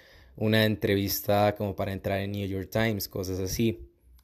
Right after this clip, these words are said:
Realmente sí, en su momento me puso demasiado nervioso porque, como ya mencioné, mi inglés no estaba bastante pulido, no estaba, estaba bastante oxidado, por decirlo de alguna manera, no lo practicaba mucho,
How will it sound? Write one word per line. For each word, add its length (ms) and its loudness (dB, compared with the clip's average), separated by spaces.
Realmente 580 2
sí, 260 4
en 80 2
su 120 -4
momento 420 -2
me 140 -4
puso 320 -4
demasiado 560 0
nervioso 580 -4
porque, 260 -10
como 200 -8
ya 180 -4
mencioné, 400 -4
mi 140 -4
inglés 360 -2
no 100 -4
estaba 640 0
bastante 640 2
pulido, 560 2
no 120 -4
estaba, 580 0
estaba 420 4
bastante 480 0
oxidado, 460 -2
por 140 -6
decirlo 300 -4
de 20 -2
alguna 240 -8
manera, 380 0
no 100 -2
lo 100 -4
practicaba 540 -4
mucho, 480 0